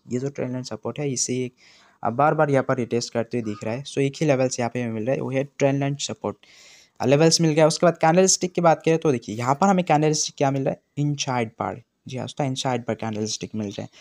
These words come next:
So इनसाइड बार क्या होता है, मैं आपको थोड़ा सा जूम करके बता दूँ। देखिए, सबसे पहले तो दोस्तों एक बड़ा कैंडल, ग्रीन कैंडल, उसके अंदर में एक रेड कैंडल, ये दो कैंडल को देखिएगा, इसे कहते हैं इनसाइड बार। वो इनसाइड बार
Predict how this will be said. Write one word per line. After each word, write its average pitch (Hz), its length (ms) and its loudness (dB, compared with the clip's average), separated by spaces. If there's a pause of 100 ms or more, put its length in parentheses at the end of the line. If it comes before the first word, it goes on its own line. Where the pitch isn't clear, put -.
(120)
So - 60 2
इनसाइड 180 300 4
बार 170 140 4
क्या 170 160 2
होता 135 220 -2
है, - 120 -8 (240)
मैं 120 60 -2
आपको 120 400 -2 (200)
थोड़ा 139 160 4
सा 131 120 -4
जूम 120 200 -6
करके - 260 -8
बता 101 260 -8
दूँ। 143 160 0 (1300)
देखिए, 120 300 -2 (380)
सबसे 165 320 2
पहले 214 180 8
तो 196 140 4
दोस्तों 185 580 2
एक 147 120 0
बड़ा 135 200 4
कैंडल, 147 380 2 (220)
ग्रीन 123 260 -2
कैंडल, 123 340 -4
उसके 123 280 -4 (220)
अंदर 165 320 4
में 120 240 0 (220)
एक 139 140 -8 (220)
रेड 117 300 -4
कैंडल, 101 360 -10
ये 143 260 4
दो 135 280 0 (100)
कैंडल 120 320 -2 (100)
को 147 120 0
देखिएगा, - 480 -8 (720)
इसे 170 160 4
कहते 196 220 4
हैं 170 80 6
इनसाइड 143 380 4
बार। 107 160 4
वो 120 100 4
इनसाइड 175 360 4
बार 190 160 6